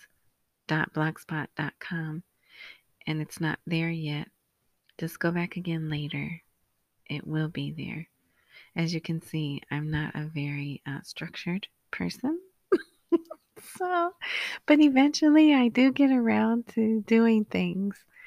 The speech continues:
Eh, but I'm gonna try. The more that this goes on and the longer this goes on, it, it will become more of a habit and more of a regular thing, and I will get a little more structured.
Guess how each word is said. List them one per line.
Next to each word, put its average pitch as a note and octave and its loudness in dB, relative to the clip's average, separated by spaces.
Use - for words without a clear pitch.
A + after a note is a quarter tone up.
Eh, F3 -2
but F#3+ 2
I'm F#3 0
gonna F#3+ 0
try. D#3+ -6
The E3+ -2
more F#3 2
that F3+ -4
this E3+ -6
goes F3+ -8
on D#3+ -4
and D#3+ -6
the D#3+ -4
longer D#3+ -6
this E3+ -4
goes E3 -6
on, D#3 -4
it, D3 -4
it E3 -2
will D#3+ -4
become D#3 -6
more D#3 -6
of D#3+ -8
a D3+ -8
habit - -10
and D3+ -6
more D3+ -2
of D#3 -6
a D#3 -6
regular D3+ -6
thing, D3+ -8
and D3+ -10
I D3 -8
will D#3 -6
get E3 -8
a G3 -6
little F3+ -4
more E3+ -4
structured. - -10